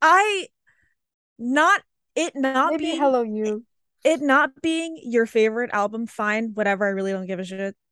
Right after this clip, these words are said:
Speaker 1: You know?
Speaker 2: I feel like,
Speaker 1: Uh,
Speaker 2: okay, with the song The Car,
Speaker 1: but
Speaker 2: they could have done more.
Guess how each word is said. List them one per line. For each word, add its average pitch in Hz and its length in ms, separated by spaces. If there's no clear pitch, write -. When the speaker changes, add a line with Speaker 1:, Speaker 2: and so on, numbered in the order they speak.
Speaker 1:
You 226 180
know? 202 340
Speaker 2:
I 339 120
feel 403 220
like, 453 160
Speaker 1:
Uh, 339 140
Speaker 2:
okay, 330 200
with 302 180
the 330 100
song 339 300
The 262 100
Car, 269 240
Speaker 1:
but 254 60
Speaker 2:
they - 120
could 294 100
have 294 100
done 269 200
more. 214 300